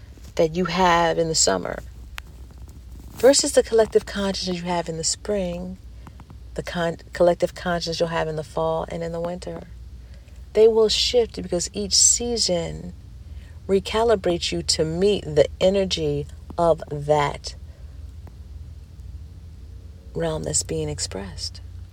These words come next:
And they're very different. 'Cause as you know, people's moods change in different seasons. In the winter,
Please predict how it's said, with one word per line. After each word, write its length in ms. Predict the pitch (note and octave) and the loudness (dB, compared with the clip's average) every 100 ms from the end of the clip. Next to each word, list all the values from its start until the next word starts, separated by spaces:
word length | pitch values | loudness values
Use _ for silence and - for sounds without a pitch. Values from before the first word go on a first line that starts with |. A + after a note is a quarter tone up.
| - - - - - - | -16 -16 -18 -20 -16 -4
And 140 | G#3+ | 0
they're 100 | A3+ | 4
very 280 | A3 A3+ A3+ | 6 6 4
different. 760 | A3 G#3+ - E3 D#3 - - - - - - - - - - - - - - | 2 0 0 -12 -12 -12 -14 -16 -16 -16 -14 -16 -16 -18 -18 -14 -14 -14 -8
'Cause 200 | - E3 | -4 4
as 260 | F#3 F#3+ G3 | 6 6 4
you 100 | G3 | 2
know, 460 | G3 C#4 - D3 - E3+ | 4 2 2 0 -2 -6
people's 380 | A3+ G#3+ G3+ F#3+ | -6 2 2 4
moods 440 | G3+ A3+ A#3 G#3 | 4 4 2 0
change 500 | - G3 D#3 C#3 C#3+ | 0 2 4 2 -2
in 160 | - D#3+ | -4 -2
different 340 | D#3 - - | -2 -2 -2
seasons. 840 | - - - - - - - - - - - - - - - - - - | -2 -2 -6 -6 -8 -10 -10 -12 -12 -16 -20 -18 -18 -16 -16 -18 -14 0
In 140 | F#3+ | 4
the 80 | F3+ | 6
winter, 500 | E3+ G#3 G#3+ - - | 8 8 6 0 -2